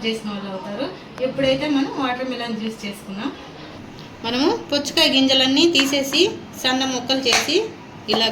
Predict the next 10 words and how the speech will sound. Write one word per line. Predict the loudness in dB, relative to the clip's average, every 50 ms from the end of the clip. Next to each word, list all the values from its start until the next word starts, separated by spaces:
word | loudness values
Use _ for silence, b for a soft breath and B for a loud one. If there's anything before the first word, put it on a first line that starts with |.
| 0
కట్ | -2 -2 0 0
చేసుకోవాలండి. | 0 0 2 2 2 2 2 2 -2 -2 0 2 2 2 0 0 0 -2 -2 -2 -8 -14 -16 -16 -16 -8 -2 0
గింజలు | 0 2 2 2 2 2 2
ఏమి | 2 0 0
ఉండకూడదు, | -2 -2 0 -2 -2 -2 -2 2 2 2 2
చిన్న | 0 -2 -6 -2 -2
చిన్న | -2 -2 -2 -4
ముక్కలు | -4 -4 -4 -4 -2 -4
కట్ | -4 -2 -2 -2
చేసుకోవాలి | -2 -2 -4 -4 -4 -4 -4 -4 -4 -4 -4